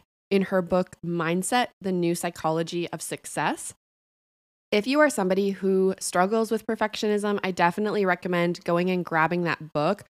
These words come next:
It has helped me massively, but I'm just going to break down this concept in a little bit more detail here for you today because, like I said, it's been huge. So really, a growth mindset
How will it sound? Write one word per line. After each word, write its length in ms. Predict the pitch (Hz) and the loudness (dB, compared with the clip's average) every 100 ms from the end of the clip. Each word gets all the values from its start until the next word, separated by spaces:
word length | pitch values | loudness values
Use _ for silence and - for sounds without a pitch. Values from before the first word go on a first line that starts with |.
| _ - | _ 0
It 180 | 208 208 | 2 4
has 300 | 208 202 202 | 4 4 4
helped 340 | 180 175 - | 0 0 -2
me 260 | 175 175 170 | -2 0 -2
massively, 840 | 165 165 170 170 170 147 147 208 - - - - | -2 0 0 0 -6 -6 -6 -6 -10 -20 -6 4
but 200 | 180 - | 6 6
I'm 120 | 190 | 4
just 200 | 202 202 | 2 -2
going 180 | 285 302 | 0 0
to 80 | 285 | 0
break 260 | 185 175 | 0 0
down 220 | 185 180 180 | 0 0 0
this 260 | 170 - | -2 -6
concept 600 | - - 160 165 180 - | -14 -6 -4 0 -2 -2
in 80 | 180 | -2
a 80 | 190 | 0
little 200 | 233 262 | 0 0
bit 140 | 247 | 0
more 200 | 208 196 | 0 -2
detail 480 | 180 180 - 190 170 | -2 -4 -4 0 0
here 400 | 170 - 170 170 | 0 -4 -2 -2
for 260 | 165 165 160 | -4 -4 -2
you 200 | 165 165 | -2 -4
today 580 | - 156 147 151 175 202 | -6 -6 -4 -2 -2 -2
because, 320 | 190 185 196 | -4 -6 -4
like 160 | 226 | -4
I 80 | 320 | -2
said, 340 | 311 175 160 - | 2 2 2 2
it's 200 | - - | -4 -2
been 260 | 233 226 - _ _ _ | -4 -4 -8 _ _ _
huge. 640 | 180 165 139 - - - - _ _ _ _ | -2 0 -2 -6 -12 -18 -20 _ _ _ _
So 480 | - 202 202 196 - | 0 6 6 6 2
really, 480 | 185 247 294 190 175 | 0 0 2 2 0
a 120 | 170 | -2
growth 340 | 170 180 240 | 2 2 2
mindset 440 | 285 285 294 311 | 0 0 0 0